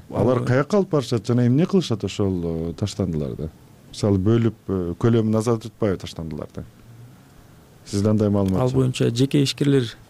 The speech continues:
Speaker 1: иштерин алып барып атса керек.
Speaker 2: Мгм. А деги ушул, э, таштандыларды чыгаруу, э, ишканалары, э,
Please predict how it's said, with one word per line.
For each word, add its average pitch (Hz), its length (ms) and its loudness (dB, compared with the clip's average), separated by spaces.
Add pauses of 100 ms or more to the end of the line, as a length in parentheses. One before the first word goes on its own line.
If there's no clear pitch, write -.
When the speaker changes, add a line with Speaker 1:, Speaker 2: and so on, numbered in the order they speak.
(440)
Speaker 1:
иштерин 131 400 0
алып 139 120 -2
барып 135 180 2
атса - 120 -2
керек. 156 140 0 (300)
Speaker 2:
Мгм. 92 320 0 (1120)
А 104 280 0
деги 120 440 2
ушул, 131 420 2
э, 104 840 2
таштандыларды 123 720 0
чыгаруу, 95 1300 0
э, 92 60 -6
ишканалары, 123 920 2
э, 92 520 -6